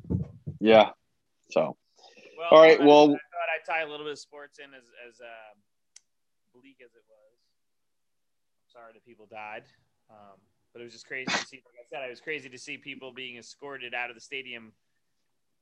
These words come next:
Speaker 2: by the field, like, via the field.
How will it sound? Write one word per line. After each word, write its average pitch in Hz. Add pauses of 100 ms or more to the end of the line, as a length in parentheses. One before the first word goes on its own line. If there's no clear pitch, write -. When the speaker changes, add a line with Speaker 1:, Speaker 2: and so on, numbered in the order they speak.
(720)
Speaker 2:
by 135
the 107
field, 160
like, 120 (240)
via 151
the 92 (100)
field. 160